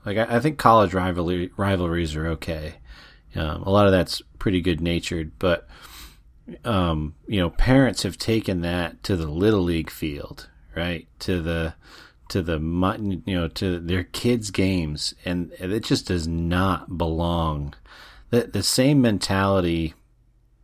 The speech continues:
um, for watching, you know, pro sports, even amateur sports, does not belong in your kids' sports games.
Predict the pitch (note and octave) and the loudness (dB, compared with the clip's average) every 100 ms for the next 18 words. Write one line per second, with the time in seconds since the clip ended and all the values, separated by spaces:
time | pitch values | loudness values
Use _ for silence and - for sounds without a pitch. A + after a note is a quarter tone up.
0 | _ F2+ F2 F2 E2 - F#2 F2+ F#2 - | _ -6 -4 -4 -6 -2 0 2 0 -2
1 | E2 D2 _ _ _ F#2+ D#2+ - - F#2+ | -4 -6 _ _ _ -6 -4 -4 -2 0
2 | F#2+ - G2 F#2+ F#2 - - G2+ G#2+ F2 | 0 -2 0 0 -2 -8 -8 -6 -4 -2
3 | E2+ F#2 - F#2 - G2+ G2 - - - | -2 -4 -4 -6 -4 -4 -4 -6 -14 -20
4 | - - _ G2+ A#2 A#2+ G#2+ G#2+ G#2+ G2 | -20 -20 _ -2 4 6 6 4 2 2
5 | F#2 F2 F#2+ F2+ E2+ E2 D#2+ - _ _ | 0 2 2 2 0 -2 -4 -8 _ _
6 | _ G#2+ G2 F2 - - F#2 D#2 - - | _ -2 0 0 -2 -2 -2 -2 -6 -4
7 | E2+ - - D2 - - | -4 -4 -10 -12 -14 -16